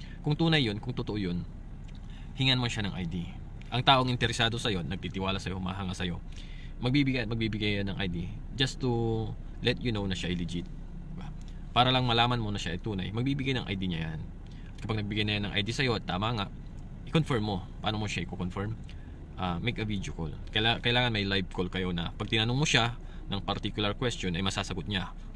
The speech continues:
Live call, no? Live video. So pagka nangyari nga yun, totoo nga na tao, di ba? Legit nga.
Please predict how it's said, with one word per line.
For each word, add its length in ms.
Live 240
call, 180
no? 240
Live 240
video. 320
So 160
pagka 400
nangyari 400
nga 160
yun, 160
totoo 260
nga 140
na 140
tao, 320
di 80
ba? 160
Legit 320
nga. 160